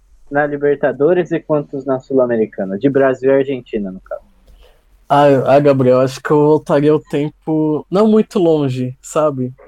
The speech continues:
Speaker 2: Eu acho que eu co-, eu acho que o certo seria uns quatro brasileiros na, na Libertadores e mais quatro na Sul-Americana, no máximo.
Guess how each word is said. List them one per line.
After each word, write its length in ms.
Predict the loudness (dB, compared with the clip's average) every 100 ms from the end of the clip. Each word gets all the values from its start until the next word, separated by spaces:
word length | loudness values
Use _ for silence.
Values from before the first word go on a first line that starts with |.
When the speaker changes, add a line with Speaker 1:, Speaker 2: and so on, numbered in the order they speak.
| _ _ _ -10
Speaker 2:
Eu 80 | -10
acho 120 | -6
que 60 |
eu 40 | -6
co-, 280 | -2 -2 0
eu 140 | -2
acho 180 | -2 -2
que 80 | -8
o 40 |
certo 640 | -6 -2 0 0 -6 -12
seria 440 | -12 -10 -6 -6 -6
uns 220 | -10 -12
quatro 440 | -4 -2 -2 -8
brasileiros 720 | -6 -4 -4 -4 -4 -4 -6
na, 320 | -8 -6 -6 -8
na 140 | -6
Libertadores 760 | -6 -4 -4 -4 -6 -4 -6 -6
e 40 |
mais 260 | -6 -8 -8
quatro 360 | -4 -4 -4
na 60 | -14
Sul-Americana, 800 | -10 -8 -6 -8 -8 -8 -6 -8 _ -10
no 180 | -4 -2
máximo. 600 | -2 -4 -8 -12 -12